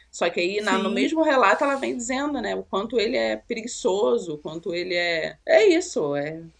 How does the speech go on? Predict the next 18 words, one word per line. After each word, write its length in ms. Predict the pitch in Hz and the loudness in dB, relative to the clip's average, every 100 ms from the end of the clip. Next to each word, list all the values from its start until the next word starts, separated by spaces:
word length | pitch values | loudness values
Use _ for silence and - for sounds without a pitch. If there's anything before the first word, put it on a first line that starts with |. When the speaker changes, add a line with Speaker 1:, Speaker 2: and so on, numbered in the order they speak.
| _ | _
Speaker 1:
quase 240 | 233 208 233 | -2 -2 -2
que 80 | |
tá 100 | - 269 | -4 -4
escorado 680 | - 330 320 214 233 262 | 2 6 6 6 4 0
nela, 380 | 226 175 190 180 | -2 -2 -2 -4
assim. 440 | 156 - 165 170 | -6 -10 -12 -10
É... 240 | 156 156 147 | -8 -8 -8
eu 200 | 156 156 | -10 -6
faço 340 | - 175 180 | 0 0 0
das 220 | 208 185 - | 0 -2 0
palavras 460 | 180 170 180 190 | 0 2 0 -2
da 160 | 190 185 | 0 2
Déia 440 | 170 165 180 208 | 4 4 4 2
as 140 | 240 - | -2 -4
minhas, 460 | 175 196 208 160 | -6 -6 -6 -6
assim. 320 | 156 - 160 156 | -8 -8 -10 -10
Eu 140 | 160 | -8
tenho 640 | 160 170 175 165 156 151 | -8 -6 -6 -6 -8 -12